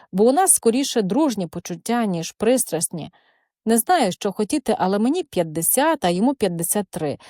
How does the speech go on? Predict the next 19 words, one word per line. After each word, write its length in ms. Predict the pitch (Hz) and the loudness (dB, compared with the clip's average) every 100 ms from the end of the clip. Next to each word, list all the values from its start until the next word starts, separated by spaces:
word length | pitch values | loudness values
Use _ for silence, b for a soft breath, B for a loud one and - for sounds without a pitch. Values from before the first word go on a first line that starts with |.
| B B | B B
Він 180 | 277 349 | 0 0
вже 180 | 254 220 | 2 2
більше 340 | 214 269 - | 2 0 0
любить 260 | 233 233 226 | 2 2 0
очима, 640 | 202 202 - 320 233 170 - | -2 -4 -2 2 0 -2 -6
як 200 | 185 185 | -4 -4
мені 240 | 190 196 196 | -2 0 0
здавалося. 680 | 190 233 226 - 262 - - b b b _ _ | 2 2 2 0 -2 -4 -8 b b b _ _
Але 320 | - 269 453 427 | 4 6 6 4
ця 180 | 277 | 2
жінка 420 | 262 185 247 - 277 | 2 2 0 0 2
запевняла, 760 | 220 202 190 160 165 202 208 | 0 0 -2 -2 -4 -4 -6
що 240 | 208 - | -8 -6
ні. 260 | 175 156 - - _ _ _ _ _ | -4 -6 -8 -14 _ _ _ _ _
Що 340 | - - - 131 | -8 -6 -4 -4
ж, 200 | - - _ - | -8 -16 _ -6
і 180 | 320 427 | 2 2
це 280 | - 220 330 | 2 0 -2
переживемо. 760 | - 196 180 160 151 135 139 | -2 -2 -2 -4 -4 -4 -6